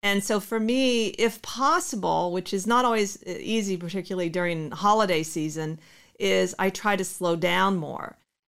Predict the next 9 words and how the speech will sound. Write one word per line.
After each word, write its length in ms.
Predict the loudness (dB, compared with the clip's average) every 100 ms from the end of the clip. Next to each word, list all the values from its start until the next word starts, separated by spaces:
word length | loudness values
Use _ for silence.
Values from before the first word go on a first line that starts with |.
| -4
And 520 | 0 2 2 2 -2 -2
I 120 | -2
try 240 | -2 0 0
to 60 |
pull 320 | 0 -2 2
my 160 | 4 4
energy 440 | 2 0 -2 -4 -6 -2
in, 480 | 2 2 0 -4 -8 _ _ _
uh, 420 | 2 4 6 2